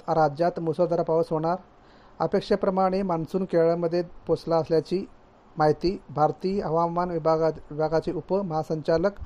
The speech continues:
आनंद कुमार शर्मा यांनी सांगितले. कमी दाबाचा पट्टा निर्माण झाल्याने तीन चार जून दरम्यान दादर, नगर हवेली, उत्तर कोकण, उत्तर मध्य महाराष्ट्र आणि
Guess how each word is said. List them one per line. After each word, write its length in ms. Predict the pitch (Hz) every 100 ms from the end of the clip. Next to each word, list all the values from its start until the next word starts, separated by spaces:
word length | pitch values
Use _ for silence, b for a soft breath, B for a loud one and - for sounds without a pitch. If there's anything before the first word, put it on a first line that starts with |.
| B B B B -
आनंद 220 | 170 180
कुमार 260 | - 170 160
शर्मा 280 | 165 165 170
यांनी 240 | 165 170
सांगितले. 500 | 185 170 170 180 202 - B B B -
कमी 200 | 175 202
दाबाचा 440 | 202 185 185 190
पट्टा 400 | 185 175 - 185
निर्माण 320 | 180 165 175
झाल्याने 560 | 160 156 156 156 165 240 240 -
तीन 160 | 170 170
चार 300 | 175 175 185 - - - -
जून 140 | 175
दरम्यान 400 | 165 160 160 185
दादर, 460 | 170 156 151 175 175
नगर 380 | 156 147 170
हवेली, 440 | 156 151 156 165 202 - B B B -
उत्तर 240 | 160 -
कोकण, 460 | 185 175 - 185 196 -
उत्तर 300 | 156 - 180
मध्य 280 | 175 175 185
महाराष्ट्र 380 | 170 165 - 190 -
आणि 320 | 170 165 202